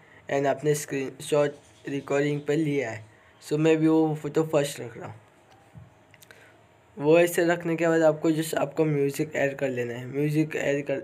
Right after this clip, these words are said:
नहीं है तो मेरे से Instagram पे मांग लेना है, नहीं तो फिर problem हो जाएगी। So, extract भी कर सकते हैं video से audio तक। So, मैं extract करके बताया आपको and आपको वैसे extract कर लेना है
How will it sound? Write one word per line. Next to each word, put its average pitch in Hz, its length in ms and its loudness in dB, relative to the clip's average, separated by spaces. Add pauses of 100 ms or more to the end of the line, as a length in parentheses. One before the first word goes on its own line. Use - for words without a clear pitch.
(120)
नहीं 165 360 2
है 165 160 4
तो 160 160 -2
मेरे 151 180 2
से 151 320 0
Instagram 139 420 -4
पे 143 100 0
मांग 131 320 -6
लेना 143 260 -2
है, 143 140 -6 (360)
नहीं 143 100 2
तो 151 140 2
फिर 147 320 0 (760)
problem 127 380 2
हो 117 120 -8
जाएगी। - 320 -12 (360)
So, 151 280 4
extract 170 440 -2
भी 165 120 2
कर 160 180 2
सकते 151 420 -2
हैं 135 100 -2
video 135 360 0
से 143 140 -2
audio 123 400 -2
तक। 123 220 -10 (680)
So, 143 100 2
मैं 143 180 2
extract 156 380 -2
करके 151 260 2
बताया 139 420 -2
आपको 135 240 -8
and 123 200 -4
आपको 123 360 -4
वैसे 143 340 -2
extract 139 420 -8
कर 147 140 2
लेना 139 260 -2
है 143 160 -6